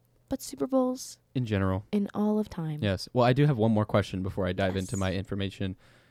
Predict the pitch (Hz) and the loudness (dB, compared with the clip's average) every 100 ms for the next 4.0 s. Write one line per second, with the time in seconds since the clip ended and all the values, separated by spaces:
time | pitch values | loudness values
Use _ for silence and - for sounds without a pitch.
0 | _ 123 123 113 120 135 156 123 110 107 | _ 4 6 6 4 4 4 2 2 4
1 | 110 107 - _ _ _ _ - - 117 | 6 4 0 _ _ _ _ -16 -2 2
2 | 117 107 104 101 104 104 101 98 98 113 | 2 0 -2 2 2 2 0 2 4 4
3 | 120 - - 147 170 170 202 254 - - | 2 -4 0 2 2 0 0 -2 -6 -16